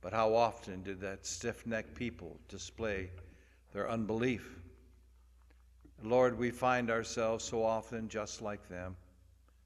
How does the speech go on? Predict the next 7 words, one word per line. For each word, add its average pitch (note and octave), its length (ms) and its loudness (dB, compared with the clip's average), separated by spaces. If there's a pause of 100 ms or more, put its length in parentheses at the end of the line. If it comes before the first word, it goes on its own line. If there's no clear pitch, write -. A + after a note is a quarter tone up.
(640)
living A#2 600 0 (400)
in G2+ 320 -6 (360)
a A2+ 40 -4
life A#2 840 0 (960)
filled C3 400 2
with A#2 240 -2
promise A2 880 -2